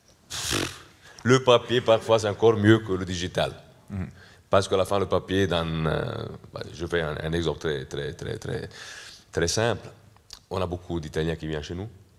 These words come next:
Ils nous disent, « Bon, moi j'avais réservé toute la semaine pour tout régler. Dans une journée et demie, j'ai tout réglé. »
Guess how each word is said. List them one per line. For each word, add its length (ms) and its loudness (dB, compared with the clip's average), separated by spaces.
Ils 240 -6
nous 180 -4
disent, « 440 0
Bon, 100 -8
moi 140 8
j'avais 340 8
réservé 380 6
toute 200 0
la 100 8
semaine 280 2
pour 200 -6
tout 100 0
régler. 460 8
Dans 100 2
une 140 0
journée 360 4
et 40 2
demie, 240 0
j'ai 160 2
tout 120 0
réglé. » 280 2